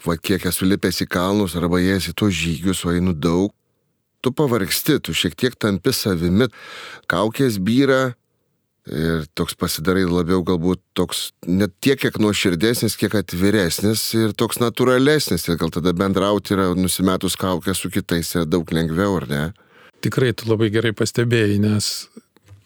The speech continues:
Speaker 2: tas fizinis krūvis, jis iš tikrųjų, jo tikslas netgi iš tikrųjų tuose žygiuose, tai yra ne šiaip nuovargį duot, ar ne, bet tai labai gerai padeda iš tikrųjų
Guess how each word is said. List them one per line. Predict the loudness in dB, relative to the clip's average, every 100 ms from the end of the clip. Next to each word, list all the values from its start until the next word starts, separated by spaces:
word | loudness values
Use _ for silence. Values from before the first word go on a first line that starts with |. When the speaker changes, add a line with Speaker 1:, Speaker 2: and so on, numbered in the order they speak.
| _
Speaker 2:
tas | -2 0 -2
fizinis | -2 0 2 2 2
krūvis, | -2 0 2 2 0
jis | -2 0
iš | -2
tikrųjų, | -4 0 2 4
jo | 4 2
tikslas | 0 -4 -2 -4 -2
netgi | -2 0 -2 -4
iš | -6
tikrųjų | -8 -6 -2
tuose | -2 0 -2
žygiuose, | -4 -4 -4 -2 -2 -2
tai | -2
yra | 0 0 -2
ne | 0 2
šiaip | 2 2 2
nuovargį | 2 4 2 2 0
duot, | 0 0 -2
ar | -4 0
ne, | 2 2 0
bet | -2 0 2 0 -4 -18 -18 _ _ _ _ _
tai | 2 4
labai | 2 4 2
gerai | 4 2 0
padeda | 0 -2 0 -2
iš | -4 -6
tikrųjų | -6 0 2 2 0